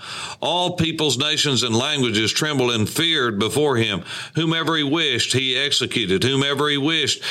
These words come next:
he kept alive. Whomever he wished, he set up. And whomever he wished, he put down. But when his heart was lifted up and his spirit was hardened in pride, he was disposed of his kingdom and of his throne, and they took from him his glory.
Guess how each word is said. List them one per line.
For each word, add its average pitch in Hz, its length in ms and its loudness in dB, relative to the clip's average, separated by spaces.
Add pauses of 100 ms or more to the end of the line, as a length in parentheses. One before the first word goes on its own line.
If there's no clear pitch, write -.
(100)
he 135 120 -2
kept 135 320 -2
alive. 123 340 0
Whomever 147 420 0
he 160 60 0
wished, 151 440 0
he 135 120 0
set 139 300 0
up. 123 240 -2
And 113 120 0
whomever 135 440 2
he 127 40 0
wished, 135 360 0
he 170 60 0
put 101 260 -2
down. 113 320 -2 (480)
But 135 160 0
when 185 180 0
his 160 160 0
heart 208 340 0
was 147 220 0
lifted 143 340 0
up 117 200 -2
and 113 100 0
his 113 140 2
spirit 180 380 0
was 139 200 0
hardened 147 400 2
in 110 140 0
pride, 127 500 -2 (180)
he 170 140 2
was 143 200 0
disposed 180 760 0
of 123 120 0
his 107 160 2
kingdom 156 500 -2 (480)
and 131 540 0
of 120 180 0
his 107 220 2
throne, 151 440 0
and 117 320 0
they 113 340 0
took 190 280 -2
from 160 180 2
him 147 360 2
his 135 280 2
glory. 110 640 -2